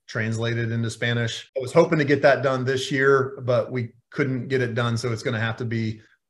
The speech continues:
for next year. We did launch Cameron and Hidalgo counties. We've been in Bexar County for a long time. And so we do run into that, and we're, we're gonna make that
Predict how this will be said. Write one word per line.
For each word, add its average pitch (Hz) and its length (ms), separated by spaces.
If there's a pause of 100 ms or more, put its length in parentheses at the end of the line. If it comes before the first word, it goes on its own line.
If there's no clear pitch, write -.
for 120 120
next 110 360
year. 110 400
We 160 140
did 185 180
launch 175 480
Cameron 170 420
and 151 160
Hidalgo 151 560
counties. 160 560
We've 135 160
been 147 160
in 131 140
Bexar 147 260
County 147 340
for 147 180
a 143 60
long 143 240
time. 143 560
And 127 120
so 139 120
we 139 140
do 147 160
run 143 200
into 139 180
that, 127 280
and 127 140
we're, 135 140
we're 147 140
gonna 147 120
make 131 240
that 123 360